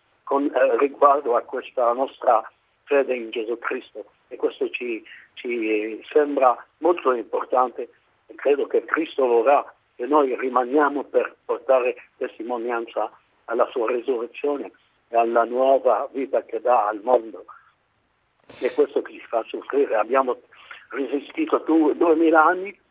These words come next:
e adesso vediamo la nostra gente andare via. Io cre-, eh, c-, considero questo come una persecuzione, quando vogliono svuotare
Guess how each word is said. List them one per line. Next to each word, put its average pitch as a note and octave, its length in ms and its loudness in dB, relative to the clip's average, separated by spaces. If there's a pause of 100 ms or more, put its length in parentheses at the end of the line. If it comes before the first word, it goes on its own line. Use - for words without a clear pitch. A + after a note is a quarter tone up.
(120)
e C3 80 -2
adesso D#3 600 2 (180)
vediamo B2+ 460 0
la B2 100 2
nostra A#2+ 280 -2
gente A#2+ 320 -6
andare A2 440 -2
via. G#2+ 200 -6 (560)
Io C#3+ 160 2
cre-, C#3+ 320 -2
eh, - 160 -4
c-, A#2+ 320 -4 (100)
considero C3+ 560 0
questo C#3 320 -2
come C3+ 240 -2
una B2+ 220 -2
persecuzione, C3+ 960 -2 (360)
quando B2+ 460 2 (220)
vogliono C3 500 0
svuotare C3 680 4